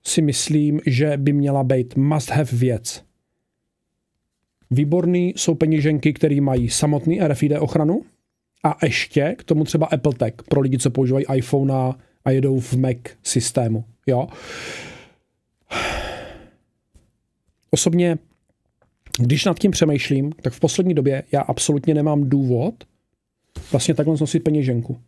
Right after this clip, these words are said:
Karty mám tady.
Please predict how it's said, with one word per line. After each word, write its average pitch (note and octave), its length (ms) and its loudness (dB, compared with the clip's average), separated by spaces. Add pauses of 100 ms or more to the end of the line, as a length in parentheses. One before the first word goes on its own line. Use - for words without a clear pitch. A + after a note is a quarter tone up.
(540)
Karty D#3 560 0 (2000)
mám C#3 160 0
tady. A2+ 300 -2